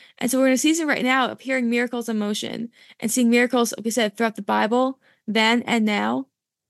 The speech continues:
and how, um, us as adults in, you know, big church, adult church, and our kids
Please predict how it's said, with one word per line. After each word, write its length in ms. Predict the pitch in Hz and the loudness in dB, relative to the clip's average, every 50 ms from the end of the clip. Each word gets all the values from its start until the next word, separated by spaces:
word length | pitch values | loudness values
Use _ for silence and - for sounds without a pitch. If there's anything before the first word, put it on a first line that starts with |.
| _ _ _ _ _ _ _ _ _ _ _ - | _ _ _ _ _ _ _ _ _ _ _ -8
and 140 | 226 226 220 | -6 -4 -4
how, 420 | 226 247 240 233 233 226 226 233 _ _ _ _ _ _ _ _ _ - | -2 0 2 2 2 2 -2 -4 _ _ _ _ _ _ _ _ _ -4
um, 300 | 90 82 95 - - - _ _ _ _ _ _ _ _ - - - - - | -2 -2 -2 -4 -8 -14 _ _ _ _ _ _ _ _ -10 -10 -10 -4 -2
us 200 | - 262 254 - | 0 0 0 0
as 60 | 277 | -2
adults 720 | 269 220 214 226 220 226 254 285 - - - - - - - _ _ _ _ _ - | -2 0 0 2 2 2 2 0 -2 -4 -6 -6 -6 -8 -10 _ _ _ _ _ -6
in, 260 | - 208 220 214 202 | -2 0 0 0 0
you 120 | - 240 208 | 0 0 0
know, 80 | 180 | 0
big 320 | 190 196 196 196 202 214 - | -2 0 2 2 2 2 0
church, 320 | - 262 247 254 247 - | 0 2 2 2 0 -2
adult 320 | - 214 220 214 - - | -4 -2 -2 -2 -2 -2
church, 460 | - 269 269 269 269 277 - - - _ _ _ _ _ _ _ - | -2 0 2 2 0 -2 -4 -12 -16 _ _ _ _ _ _ _ -6
and 120 | - 247 240 | -2 0 0
our 100 | 233 220 | 0 -2
kids 580 | - 233 233 226 254 277 269 277 - - - | -2 0 2 2 2 0 0 -4 -8 -10 -12